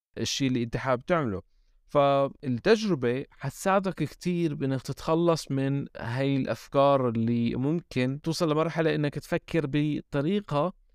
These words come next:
آه، توديك لمكان تاني أبعد من الشيء اللي أنت عم تفكر فيه. يعني بتضلك تفكر وتفكر وتفكر، بتلاقي حالك عم تكون أفكار.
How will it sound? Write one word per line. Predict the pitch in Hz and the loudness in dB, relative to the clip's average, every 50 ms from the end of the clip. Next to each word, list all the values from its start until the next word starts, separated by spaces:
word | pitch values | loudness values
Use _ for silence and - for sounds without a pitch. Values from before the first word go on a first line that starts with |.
| _ _ _ _ - | _ _ _ _ -4
آه، | - 131 | -2 -2
توديك | 127 _ - 156 156 143 165 190 - - | -2 _ 0 0 0 2 -2 -4 -2 -2
لمكان | 175 170 160 156 - - 175 175 180 180 185 185 180 175 180 - _ _ | -2 0 0 -2 -2 -2 -2 0 0 0 0 -2 -4 -6 -8 -12 _ _
تاني | - 185 180 190 190 185 170 - | 0 2 2 2 2 0 2 0
أبعد | 185 165 165 170 165 | 0 2 2 0 0
من | 160 160 160 | 0 -2 -2
الشيء | 156 - - 185 | -2 -2 -2 0
اللي | 170 | 0
أنت | 165 156 175 | 0 0 -2
عم | 160 160 | -2 -2
تفكر | - - 175 _ - 180 | -4 -6 -8 _ -4 -6
فيه. | 156 - 220 208 175 131 | -2 0 -2 0 0 0
يعني | 98 90 107 120 | -2 0 0 0
بتضلك | 123 147 147 170 170 165 - - | -2 0 2 2 2 2 -2 -4
تفكر | - - 170 - _ - 170 165 | -2 -2 -2 -2 _ -2 -2 -2
وتفكر | 160 156 - - 175 - - - | -2 -4 -4 -6 -6 -6 -4 -6
وتفكر، | 160 151 - - 180 175 _ - 165 156 | -6 -6 -4 -8 -8 -8 _ -2 -2 -2
بتلاقي | 147 143 - 160 139 143 | -2 -2 0 0 2 2
حالك | 143 135 160 160 156 147 | 0 0 -2 -2 -2 -2
عم | 139 143 143 | -2 -4 -4
تكون | - - 175 175 175 160 - | -4 -4 -2 -2 -2 0 -2
أفكار. | 139 - - - 170 170 156 147 | -4 -6 -2 0 2 4 4 2